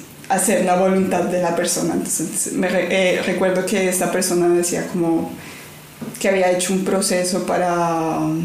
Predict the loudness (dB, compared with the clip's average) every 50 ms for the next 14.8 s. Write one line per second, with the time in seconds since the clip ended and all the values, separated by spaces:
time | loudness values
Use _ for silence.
0 | -4 -6 -10 -14 -16 -18 -18 -20 -20 -20 -20 -20 -20 -18 -18 -18 -18 -20 -20 -20
1 | -14 -6 -2 0 2 2 2 2 2 0 0 0 2 2 2 2 2 2 2 2
2 | 2 2 0 0 2 2 2 2 2 2 2 2 2 2 0 -2 -4 -6 -6 -4
3 | -4 -2 -2 -2 -2 -2 -2 -2 -2 -4 -6 -6 -6 -6 -6 -4 -4 -6 -6 -8
4 | -8 -12 -14 -16 -16 -18 -20 -14 -12 -10 -4 -2 0 0 2 2 2 2 2 4
5 | 2 2 2 2 2 0 0 0 0 2 2 2 2 0 0 0 -2 -2 -2 -2
6 | -2 -2 -2 0 0 0 0 -2 -4 -6 -6 -8 -10 -14 -18 -18 -18 -16 -16 -16
7 | -16 -18 -6 -2 0 2 2 2 2 2 2 2 2 2 2 2 2 2 4 4
8 | 4 4 4 2 2 2 0 0 0 -2 -4 -6 -10 -8 -2 0 2 2 2 2
9 | 2 2 2 2 2 2 2 0 0 0 2 2 2 0 0 0 2 2 2 2
10 | 2 0 0 0 0 0 -2 -4 -6 -10 -14 -18 -20 -16 -6 -2 0 0 2 2
11 | 2 2 2 2 0 0 -2 -4 -4 -4 -2 0 0 0 0 0 0 2 2 2
12 | 2 2 2 2 2 2 2 2 2 2 2 0 -2 -4 -8 -12 -16 -18 -18 -18
13 | -18 -18 -14 -6 -2 0 0 2 2 0 0 0 0 0 0 0 2 2 2 2
14 | 2 2 2 0 -2 -4 -4 -2 0 0 0 -2 -2 -2 -2 -2